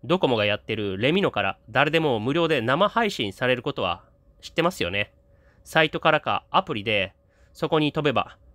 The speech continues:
もうデカデカと出てますんで、時間になったらそこをタッ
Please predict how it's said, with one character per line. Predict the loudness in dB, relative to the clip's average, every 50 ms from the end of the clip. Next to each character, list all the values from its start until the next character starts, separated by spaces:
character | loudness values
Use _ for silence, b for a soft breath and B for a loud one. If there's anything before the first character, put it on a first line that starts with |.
| -16 -4
も | -2 0 0 0 -2 -4
う | -2
デ | -4 0
カ | 0 2 2
デ | 2 0
カ | 0 -2
と | -4 -4 -8 -6
出 | -4 -4 -4
て | -4 -4
ま | -6 -6
す | -8 -8 -12
ん | -8
で、 | -6 -6 -6 -6 _ _ _ _ -16 -10
時 | -10 2
間 | 2 2 4
に | 4 2
な | 0 0
っ | 0 0
た | -2 0
ら | 2 2 0
そ | 0 -4 -8
こ | -6 -6
を | -6
タ | -2 -2
ッ | -4